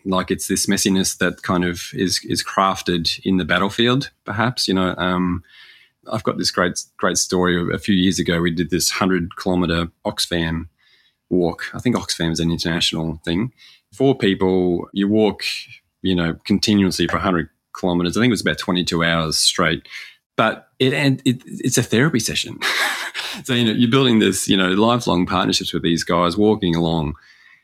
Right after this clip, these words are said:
and I guess the purpose of, um, you know, of that story is the fact that you just have to be doing the doing with people. It's in the trenches with them. But,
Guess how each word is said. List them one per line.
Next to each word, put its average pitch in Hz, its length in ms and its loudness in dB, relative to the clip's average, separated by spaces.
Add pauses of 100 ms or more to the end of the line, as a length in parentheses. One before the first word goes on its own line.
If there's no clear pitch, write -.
(480)
and 104 80 2
I 104 40 0
guess 117 160 2
the 110 60 2
purpose 90 320 -2
of, 90 60 -2
um, 82 300 -2
you 85 160 -2
know, 78 80 -2
of 76 80 -4
that 87 140 0
story 87 340 2
is 76 80 -2
the 90 80 -4
fact 87 320 -4
that 80 300 0
you 92 220 0
just 90 220 0
have - 360 -2
to 90 100 0
be 90 100 2
doing 87 320 0
the 82 80 0
doing 85 260 0
with 82 140 -2
people. 82 460 -2
It's 73 200 -4
in 98 140 2
the 90 80 2
trenches 82 480 -8
with 80 160 -14
them. 85 460 -2 (160)
But, 101 280 -2